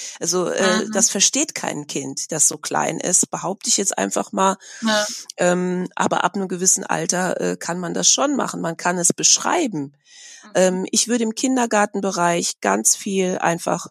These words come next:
Speaker 1: mitspielen, im Miteinander, mit
Speaker 2: Mhm.
Speaker 1: Äußerungen positionieren, mit, äh, ähm, mm, ja, mit, mit persönlichen Kontakten einfach eine Normalität herstellen, die für das Kind dann, ähm,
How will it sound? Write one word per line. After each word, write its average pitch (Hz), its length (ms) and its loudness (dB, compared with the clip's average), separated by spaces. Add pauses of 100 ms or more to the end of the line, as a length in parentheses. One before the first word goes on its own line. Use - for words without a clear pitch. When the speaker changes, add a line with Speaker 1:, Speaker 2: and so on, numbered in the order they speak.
Speaker 1:
mitspielen, 185 1000 0
im 208 220 2
Miteinander, 170 840 0 (180)
mit 190 380 -2
Speaker 2:
Mhm. - 0 -
Speaker 1:
Äußerungen 175 840 2
positionieren, 175 920 0 (440)
mit, 185 420 2
äh, 165 600 2
ähm, 165 640 -4
mm, 165 560 -10 (280)
ja, 185 260 4
mit, 196 260 2 (360)
mit 202 240 -4 (400)
persönlichen 220 680 2
Kontakten 196 1040 0
einfach 185 360 2
eine 185 100 -2
Normalität 175 760 0
herstellen, 180 480 2
die 180 100 -4
für 175 160 -2
das 170 240 4
Kind 175 260 0
dann, 170 260 0
ähm, 165 340 -2